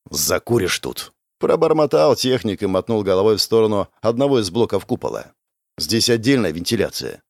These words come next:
Всё очистится, дальше купола не пойдёт. Преимущество профессии. Опять же, нервы успокаивает. Жалко, что мои, а не тех, кого стоило бы». «Ну вот что ты начинаешь?» Не выдержал, наконец, Чип.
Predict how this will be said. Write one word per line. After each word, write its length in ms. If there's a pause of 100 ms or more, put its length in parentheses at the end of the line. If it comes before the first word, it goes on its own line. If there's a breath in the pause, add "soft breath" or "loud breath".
(200)
Всё 280
очистится, 580
дальше 320
купола 320
не 80
пойдёт. 460 (320)
Преимущество 560
профессии. 640 (260)
Опять 260
же, 160
нервы 360
успокаивает. 680 (300)
Жалко, 360
что 200
мои, 400
а 80
не 120
тех, 220
кого 200
стоило 360
бы». 180 (600)
«Ну 180
вот 160
что 240
ты 80
начинаешь?» 720 (240)
Не 160
выдержал, 500
наконец, 420
Чип. 300